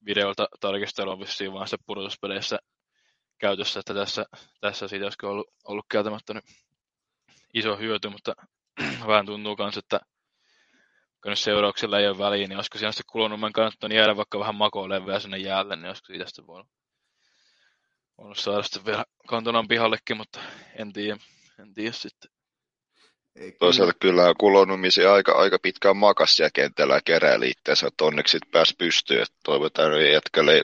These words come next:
Speaker 3: pahemmin käynyt.
Speaker 2: Mm. Mutta o-, oliko Tuokkola jo sanonut kuitenkin jossain haastattelussa, että pimeässä huoneessa maattiin koko loppupeli siellä ja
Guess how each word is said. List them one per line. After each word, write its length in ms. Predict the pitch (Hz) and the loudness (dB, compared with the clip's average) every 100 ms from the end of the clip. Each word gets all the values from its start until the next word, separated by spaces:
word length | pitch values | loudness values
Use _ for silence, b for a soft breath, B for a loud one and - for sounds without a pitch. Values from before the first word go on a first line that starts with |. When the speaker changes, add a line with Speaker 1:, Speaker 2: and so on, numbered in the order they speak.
| - - | 2 0
Speaker 3:
pahemmin 420 | 78 71 65 60 | 2 0 -4 -2
käynyt. 540 | - - - - - _ B B B B B B B B | -2 -2 -8 -16 -16 _ B B B B B B B B
Speaker 2:
Mm. 200 | 101 90 - _ _ _ _ _ _ | -18 -18 -20 _ _ _ _ _ _
Mutta 200 | 120 127 131 - _ | -8 -6 -6 -10 _
o-, 260 | 123 131 131 | -10 -6 -4
oliko 240 | 139 143 | -4 -4
Tuokkola 540 | 131 160 156 156 135 123 | -2 2 2 2 0 0
jo 100 | 123 | 2
sanonut 360 | 151 135 110 | 0 0 -2
kuitenkin 440 | - 117 113 107 98 | -4 -2 -2 -2 -4
jossain 320 | 104 - 98 | -4 -2 -2
haastattelussa, 560 | 98 95 107 98 98 107 | -2 -6 -8 -8 -8 -10
että 120 | 101 | -6
pimeässä 460 | 107 104 98 101 | -4 -4 -4 -4
huoneessa 420 | 104 98 95 - 98 | -4 -4 -4 -6 -4
maattiin 500 | 98 98 - 95 90 | -4 -4 -6 -6 -6
koko 220 | 90 92 | -6 -6
loppupeli 540 | 90 - - 90 92 | -8 -12 -6 -2 -2
siellä 360 | - 85 69 57 | -2 -2 0 -4
ja 200 | 57 | -8